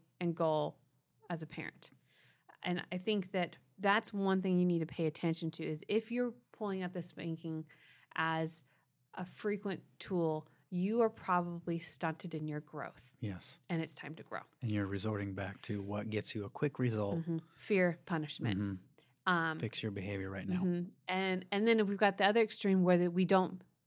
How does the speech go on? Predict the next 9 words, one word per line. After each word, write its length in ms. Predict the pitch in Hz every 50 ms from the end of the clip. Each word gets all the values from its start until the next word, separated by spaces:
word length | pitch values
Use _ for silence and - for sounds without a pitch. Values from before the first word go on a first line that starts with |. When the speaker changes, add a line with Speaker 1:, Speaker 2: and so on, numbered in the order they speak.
| _ _
Speaker 1:
spank 320 | - - 208 190 180 185 -
at 140 | 175 - -
all, 440 | - 262 277 202 160 156 190 214 - _ - - - _ _ _
and 260 | 190 190 196 190 185
you 140 | 180 214 240
probably 580 | 247 - - 233 226 247 240 220 202 220 220 208
have 400 | - - - 180 175 170 165 165 - - _ _ _ _ _
chaos. 720 | - - - - 285 262 165 - - - - - - - - _
Speaker 2:
Yeah, 160 | 123 110 98